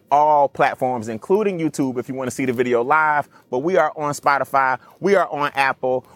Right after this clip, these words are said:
Wherever you're listening to your podcast right now, download the Instincts Pondcla-, Pondcast.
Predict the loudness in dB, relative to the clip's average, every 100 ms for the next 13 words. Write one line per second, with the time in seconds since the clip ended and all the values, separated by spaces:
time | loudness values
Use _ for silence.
0 | 0 2 2 2 2 2 0 -4 -4 -4
1 | 0 0 0 2 2 2 2 -2 0 -2
2 | -2 -2 0 0 0 -4 -6 -8 -10 -10
3 | -12 -4 -4 -2 0 0 -2 _ _ _
4 | -2 0 0 2 2 0